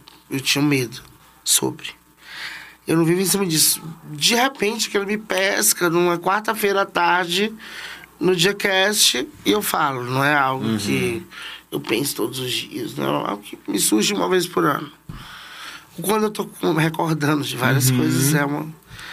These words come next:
Speaker 1: das que eu me lembro.
Speaker 3: E outras pessoas, o Kevin também pergunta aqui, quem,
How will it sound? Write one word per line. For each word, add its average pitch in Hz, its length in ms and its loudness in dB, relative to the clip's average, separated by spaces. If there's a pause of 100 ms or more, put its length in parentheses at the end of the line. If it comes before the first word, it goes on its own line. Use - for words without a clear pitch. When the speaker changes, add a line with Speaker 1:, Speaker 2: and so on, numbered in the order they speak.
(220)
Speaker 1:
das 147 300 2
que - 120 -8
eu - 20 -4
me 143 120 0 (140)
lembro. 131 300 -8
Speaker 3:
E 151 40 6
outras 226 300 2
pessoas, 147 640 2
o 123 60 2
Kevin 147 340 2
também 143 240 0
pergunta 143 300 2
aqui, 135 240 0
quem, 143 180 -2